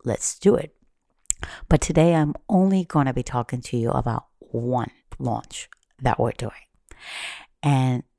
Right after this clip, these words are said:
that is nail your messaging. Because if you've been listening to me for the last six months,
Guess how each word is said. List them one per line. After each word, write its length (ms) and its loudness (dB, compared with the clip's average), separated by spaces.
that 220 2
is 360 -2
nail 480 -6
your 380 -6
messaging. 440 -6
Because 440 0
if 260 -4
you've 200 8
been 180 8
listening 500 2
to 160 2
me 560 2
for 480 0
the 100 4
last 520 0
six 520 2
months, 400 -2